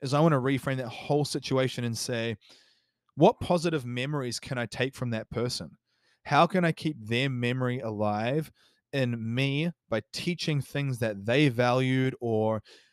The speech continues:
having r-, positive memories about them and talking about them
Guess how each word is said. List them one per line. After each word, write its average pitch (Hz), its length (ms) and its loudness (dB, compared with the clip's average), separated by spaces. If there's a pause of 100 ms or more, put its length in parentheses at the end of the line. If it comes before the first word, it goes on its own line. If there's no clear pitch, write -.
(120)
having 143 680 -2 (280)
r-, 143 160 -14 (480)
positive 170 460 8
memories 143 540 2
about 131 180 2
them 127 120 -2
and 117 120 -4
talking 160 480 6
about 123 360 2
them 127 360 -2